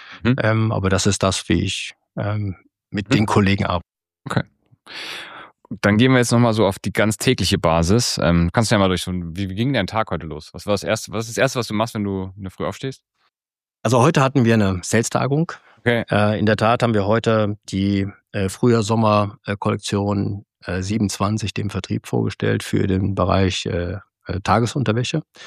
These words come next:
Speaker 2: Das ist ja ein Bereich, den wir gerade sehr stark entwickeln, wo wir einen großen Fokus drauf haben. Wir haben ja eine, eine,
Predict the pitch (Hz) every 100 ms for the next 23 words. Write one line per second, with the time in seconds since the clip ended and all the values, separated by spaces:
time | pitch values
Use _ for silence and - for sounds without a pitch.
0 | - - - - - - 95 101 95 98
1 | 95 101 - 95 92 90 90 - _ _
2 | _ _ 95 92 95 90 87 90 - _
3 | _ _ _ _ _ _ - - 98 101
4 | 107 101 - 95 104 104 107 98 98 95
5 | 92 92 - - 117 - 110 104 107 101
6 | 90 95 92 90 - _ - 90 92 117
7 | 98 98 95 92